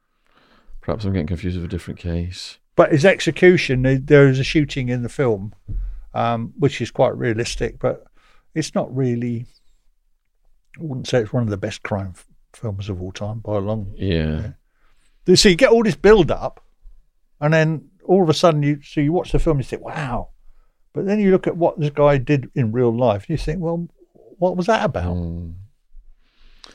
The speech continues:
Speaker 1: All right then, the final one is the classic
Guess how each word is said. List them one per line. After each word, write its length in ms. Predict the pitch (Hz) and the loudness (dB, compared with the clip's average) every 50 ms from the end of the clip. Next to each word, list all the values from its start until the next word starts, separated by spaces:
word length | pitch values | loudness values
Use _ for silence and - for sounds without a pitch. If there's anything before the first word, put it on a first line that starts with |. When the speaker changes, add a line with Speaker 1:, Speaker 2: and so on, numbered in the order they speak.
| _ _ _ _ _ _ _ _ _ - | _ _ _ _ _ _ _ _ _ 2
Speaker 1:
All 100 | 156 160 | 4 6
right 180 | 196 214 180 151 | 6 6 6 4
then, 340 | 196 196 180 147 127 139 - _ _ _ - | 4 2 2 0 -2 -6 -12 _ _ _ -8
the 80 | 139 | -6
final 360 | - - 160 175 170 165 156 127 | 0 2 4 4 4 4 4 4
one 240 | 131 143 165 180 120 | 4 4 4 4 0
is 120 | 127 127 | -2 -4
the 80 | 151 - | -6 -8
classic 560 | - - 143 160 160 - - 170 165 - | 0 0 0 0 2 -2 -4 -6 -6 -8